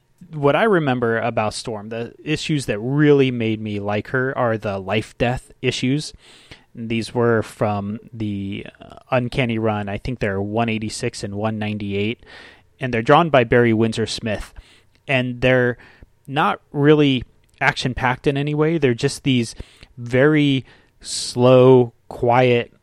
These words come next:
character pieces about Storm coming to terms with the fact that she doesn't have her powers anymore, because this is after she lost her powers because Forge had blah, blah, blah, uh, anti-mutant weapon, and she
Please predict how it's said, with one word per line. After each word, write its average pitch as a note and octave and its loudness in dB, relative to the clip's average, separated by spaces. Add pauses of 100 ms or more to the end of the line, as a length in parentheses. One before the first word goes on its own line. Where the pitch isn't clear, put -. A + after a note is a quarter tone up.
(540)
character D#3 2
pieces A2+ -4
about A2 -2
Storm B2+ -2
coming C3 -4
to A#2+ -4
terms C3 -2
with A#2+ -4
the A#2 -4
fact A2 -4
that G#2 -4
she A2+ -4 (180)
doesn't B2 -2
have A#2+ -4
her A#2 -8
powers D3 0
anymore, F2+ -14 (140)
because A#2 -10
this A#2 -6
is A2 -6
after A2 -2
she A#2+ -6
lost A2+ -2
her G#2+ -6
powers A2 -2
because G#2 -8 (480)
Forge B2+ 0
had A2+ -2
blah, A#2 2
blah, A#2 0
blah, A2 2 (420)
uh, F#2+ -12
anti-mutant A#2 -2
weapon, A2 -4
and G2+ -10
she G#2 -16